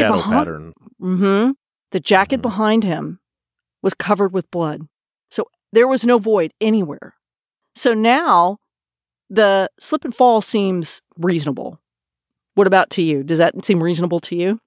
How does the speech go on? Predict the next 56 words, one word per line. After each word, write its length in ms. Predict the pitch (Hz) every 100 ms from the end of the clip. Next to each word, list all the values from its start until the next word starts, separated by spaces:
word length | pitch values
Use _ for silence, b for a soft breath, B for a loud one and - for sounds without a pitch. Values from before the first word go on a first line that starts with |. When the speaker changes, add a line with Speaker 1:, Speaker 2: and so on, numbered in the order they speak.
| _ _
Speaker 1:
Yeah, 140 | - 147
I 40 |
mean, 180 | 131 127
I 100 | 127
haven't 200 | 131 120
seen 160 | 135 107
the 60 |
crime 260 | - 98 113
scene 180 | 123 90
photos, 240 | 92 90
but 120 | 92
the, 140 | 95 87
what, 160 | 92 90
as 140 | 85
you 60 | 92
were 60 |
describing 480 | 90 - 92 95 92
that, 100 | 85
the 60 | 80
first 200 | 95 87
thing 120 | 87
I 60 | 82
thought 240 | 82 90
of 120 | 80
was, 280 | 82 80 - _ _ -
obviously 540 | 95 104 98 92 95 87
she 100 | 95
didn't 200 | 85 -
fall 240 | 98 92
three 240 | - 92 -
times. 560 | - 90 78 92 - _ _ _ _ -
So 280 | 90 80
there 100 | 80 85
has 200 | 98 -
to 60 |
be 420 | 92 87 87 78 -
some 340 | - 110 107 -
object 460 | 95 90 92 87
in 100 | 90
the 80 | 87
room 520 | 82 85 82 85 95 _ _ _ _ _ -
that 260 | 92 85
could 100 | -
account 400 | 90 - 87 64
for 100 | -
those 380 | 87 85 82 -
wounds. 220 | 107 90
We've 100 | 85
had 160 | 92 90
it 60 | 82
in 60 |
cases 340 | - 87 87 85
that 100 | 82
I've 200 | 95 82
worked 320 | 65 71 -
where 280 | 80 78